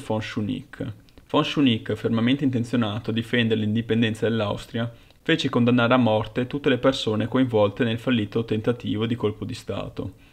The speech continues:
e dopo aver accusato Adolf Hitler di esservi stato coinvolto, chiese aiuto militare all'Italia,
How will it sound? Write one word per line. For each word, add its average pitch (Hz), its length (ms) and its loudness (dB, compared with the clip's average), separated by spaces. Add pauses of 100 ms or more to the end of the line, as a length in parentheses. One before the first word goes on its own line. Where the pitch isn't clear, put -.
(140)
e - 140 -6
dopo 123 220 4
aver 113 180 6
accusato 107 540 0
Adolf 107 300 -2
Hitler 104 360 -4
di 107 100 -2
esservi 117 280 0
stato 107 320 -4
coinvolto, 110 800 -2 (260)
chiese 170 240 -4
aiuto 117 260 2
militare 110 380 0
all'Italia, 104 720 -2